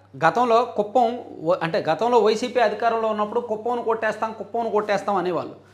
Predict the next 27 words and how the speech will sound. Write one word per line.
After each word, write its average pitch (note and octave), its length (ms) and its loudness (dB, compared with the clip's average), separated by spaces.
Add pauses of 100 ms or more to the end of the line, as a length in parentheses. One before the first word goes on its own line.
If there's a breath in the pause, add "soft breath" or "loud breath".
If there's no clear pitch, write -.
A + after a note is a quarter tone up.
(200 soft breath)
అప్పుడు B3 240 4
కూడా C4 140 4
మనం A3 220 2
చెప్పుకున్నాం, G3+ 640 -2
కుప్పం A#3+ 280 -2
ఎలా G#3+ 220 4
కొడతారు, G#3+ 680 0 (540 loud breath)
టి-, E3+ 220 0
వైసీపీలో A3+ 520 2
మూడు A3 240 0
నాలుగు A3 260 2
గ్రూపులు G#3 300 -2
ఉన్నాయని. F#3+ 560 0
భరత్ F#3 400 2
ఒక E3 140 -2
గ్రూపు, F#3+ 300 -4
సెంథిల్ F#3+ 360 -4
గారిది F#3+ 260 0
ఒక E3+ 140 -4
గ్రూపు, F#3+ 380 -4 (640 soft breath)
ప్లస్, G3 320 -2
ఆ, F3 100 2 (500)
ఆయనకు F3+ 260 2
వ్యతిరేకంగా G3 520 -2
పెద్దిరెడ్డి F#3 460 -4
గారి, F#3 440 -2 (160)
పెద్దిరెడ్డి F3+ 600 -6